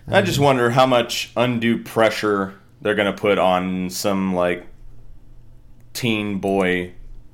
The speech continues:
Speaker 1: who's already insecure about himself, and now his sister, who's going to some Christian Yahoo school, is being forced to, to kinda out her family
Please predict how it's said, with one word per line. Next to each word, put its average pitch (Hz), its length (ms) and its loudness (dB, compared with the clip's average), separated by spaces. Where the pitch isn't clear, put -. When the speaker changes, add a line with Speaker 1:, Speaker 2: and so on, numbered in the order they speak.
Speaker 1:
who's 95 320 -2
already 110 540 4
insecure 98 800 -2
about 92 240 2
himself, 87 600 -2
and 92 180 -4
now 98 380 4
his 95 260 -4
sister, 113 460 -2
who's 98 180 0
going 98 200 0
to 95 60 -4
some 95 280 -4
Christian 98 420 -4
Yahoo 101 340 0
school, 90 580 -6
is 92 360 0
being 98 300 -2
forced - 640 -2
to, 90 120 -16
to - 120 -10
kinda 98 360 0
out 104 280 0
her 92 160 -4
family 92 640 -2